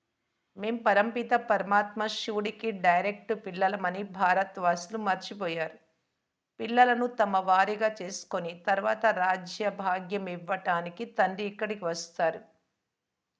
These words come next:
ఈరోజు బాబా మంచి రీతిగా అర్థం చేయిస్తున్నారు. ఎందుకంటే క్రొత్త వారు కూడా చాలామంది ఉన్నారు.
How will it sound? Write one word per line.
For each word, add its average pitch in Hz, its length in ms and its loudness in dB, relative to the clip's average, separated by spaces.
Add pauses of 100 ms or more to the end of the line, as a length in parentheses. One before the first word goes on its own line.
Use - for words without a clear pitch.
(100)
ఈరోజు 247 320 0
బాబా 208 340 6
మంచి 202 440 -2
రీతిగా 196 380 -2
అర్థం 190 420 -2
చేయిస్తున్నారు. 180 680 -4
ఎందుకంటే 202 500 -6
క్రొత్త 190 400 -6
వారు 208 300 2
కూడా 202 220 -2 (180)
చాలామంది 180 560 0
ఉన్నారు. 165 460 -6